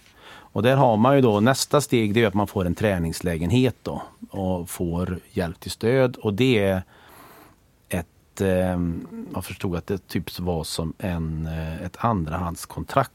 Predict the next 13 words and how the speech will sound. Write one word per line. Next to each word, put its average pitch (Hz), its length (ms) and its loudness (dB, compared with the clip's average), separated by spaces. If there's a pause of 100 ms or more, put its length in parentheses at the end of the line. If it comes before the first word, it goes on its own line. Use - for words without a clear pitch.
mer 101 160 0
eller 92 140 0
mindre, 76 220 -4
eller 95 120 0
en 92 80 0
träningslägenhet 92 1000 0
då. - 180 -8 (1120)
Eh, 110 360 4 (180)
och 127 120 2
sen, 98 460 4
eh, 95 140 2 (440)
finns 107 420 0
det 95 440 0